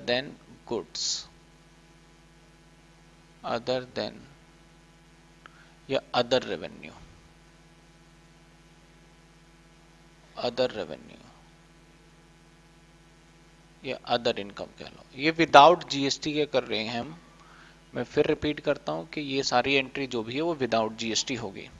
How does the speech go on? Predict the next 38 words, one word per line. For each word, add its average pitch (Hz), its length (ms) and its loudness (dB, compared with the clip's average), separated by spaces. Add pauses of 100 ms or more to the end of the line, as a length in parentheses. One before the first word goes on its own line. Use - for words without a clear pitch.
(760)
चलिए, - 340 -4 (420)
<clears throat> - 80 -2 (1500)
sale 190 440 10
of 139 80 2
goods 131 240 2
की 135 100 -4
हम 123 180 -6
बात - 200 -2
करते - 320 -8
हैं। - 160 -16 (440)
फिर 147 140 6
से - 260 0 (600)
ये 165 100 6
दो 147 240 6
प्रकार 139 340 6
के 139 140 -2
हो 131 80 0
सकते 120 320 -2
हैं, 156 140 -4
cash 110 340 0
में 127 120 -8
भी 143 180 -6
और 135 220 -4
credit 107 420 -6
में 65 140 -16
भी। - 100 -14
अब 156 240 0
इस 170 120 0
बार 175 140 4
मैं 180 140 -6
अलग-अलग 139 460 2
कर - 140 -4
देता - 260 -8
हूँ 50 120 -10
आपके - 300 -14
लिए, - 180 -20 (880)
ठीक 117 200 -8
है? 139 120 -14